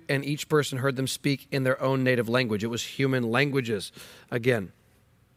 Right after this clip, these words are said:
Uh, I'm gonna skip, I'm gonna skip ahead here for a moment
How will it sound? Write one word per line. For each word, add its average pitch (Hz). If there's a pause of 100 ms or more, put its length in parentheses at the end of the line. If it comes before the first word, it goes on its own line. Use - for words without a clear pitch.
(1800)
Uh, 139 (2000)
I'm 151
gonna 151
skip, -
I'm 160
gonna 151
skip -
ahead 156
here 139
for -
a 139
moment 135